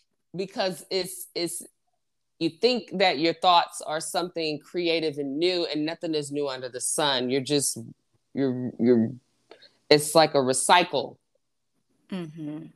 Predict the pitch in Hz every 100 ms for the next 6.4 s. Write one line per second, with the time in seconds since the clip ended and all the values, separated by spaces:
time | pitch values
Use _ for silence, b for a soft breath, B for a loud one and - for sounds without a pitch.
0 | _ - 160 - 180 165 165 156 151 147
1 | 170 180 175 185 165 156 160 139 110 131
2 | 147 147 - 165 165 170 156 135 143 156
3 | 143 135 160 165 156 143 139 139 156 151
4 | - 151 175 156 143 143 - 190 185 151
5 | 147 147 156 151 147 180 214 156 151 143
6 | 147 151 143